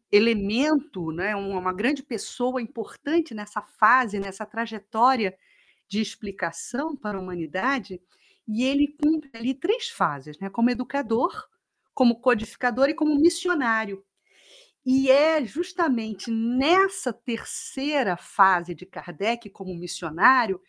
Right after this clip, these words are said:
que ele vai corroborar a segunda revelação, quando tivemos de Jesus a informação da noção de vida futura e o código do reino, né, assentados na caridade e no amor,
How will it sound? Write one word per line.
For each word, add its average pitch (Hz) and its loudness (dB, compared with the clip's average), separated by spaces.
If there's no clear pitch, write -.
que - -4
ele 269 2
vai 226 4
corroborar 254 0
a 262 6
segunda 285 2
revelação, 208 -6
quando 311 6
tivemos 208 -4
de 180 -10
Jesus 185 -4
a 233 6
informação 226 -2
da 202 -6
noção 277 0
de 247 0
vida 196 -6
futura 226 -6
e 254 4
o - -8
código 226 2
do 233 -8
reino, 175 -4
né, 196 4
assentados 190 -2
na 180 -6
caridade 156 -8
e 175 -8
no 208 -2
amor, 269 2